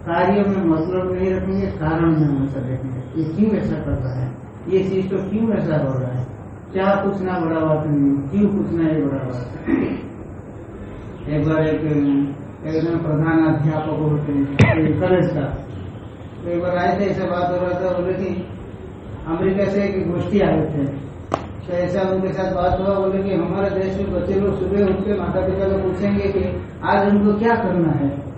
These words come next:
तो ये बोले कि हमारे देश में ऐसा नहीं है, हमारे देश में बालक पूछेगा कि आप हमको जो कह रहे हैं करने के लिए, इसको हम क्यों करना है।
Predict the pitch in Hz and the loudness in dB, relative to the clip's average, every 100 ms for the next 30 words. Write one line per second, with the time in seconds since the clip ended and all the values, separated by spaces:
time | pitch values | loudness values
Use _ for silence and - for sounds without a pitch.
0 | - - - - - - - - - 180 | -14 -14 -16 -16 -16 -16 -16 -16 -6 2
1 | 202 214 220 220 226 220 196 208 226 220 | 4 6 6 4 2 2 2 2 2 2
2 | 220 240 220 226 226 180 151 139 - - | 2 0 -2 0 0 2 4 2 -2 -6
3 | 156 170 196 202 208 208 214 185 185 202 | -2 0 2 2 2 0 -2 0 2 2
4 | 196 190 196 208 208 165 180 - - - | 0 -2 2 2 4 2 0 -4 -8 -12
5 | - 190 202 208 214 220 220 208 185 185 | -4 0 4 4 4 4 2 2 2 4
6 | 202 220 202 196 208 214 240 226 226 220 | 4 2 2 2 2 2 2 2 4 4
7 | 226 226 233 247 269 202 170 156 147 139 | 4 2 2 0 2 2 4 4 4 2